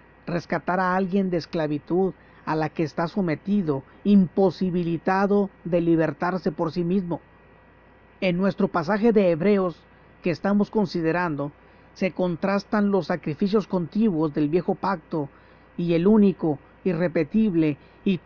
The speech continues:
todo suficiente sacrificio de la persona de Cristo en la cruz del Calvario.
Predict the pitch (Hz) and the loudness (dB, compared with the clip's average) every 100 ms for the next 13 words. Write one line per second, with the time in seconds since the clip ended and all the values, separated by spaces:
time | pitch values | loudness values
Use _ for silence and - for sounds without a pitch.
0 | - 220 214 233 175 185 190 208 208 185 | 2 4 4 2 0 0 2 2 2 0
1 | 165 175 147 233 202 - 175 170 156 175 | -2 -4 -2 0 -2 0 -2 -2 -2 -4
2 | 151 196 202 185 - 220 175 190 180 160 | -4 -2 0 -2 0 -2 -2 -2 -2 -4
3 | 202 202 202 196 160 185 214 151 | 0 2 2 2 -4 -2 -2 -2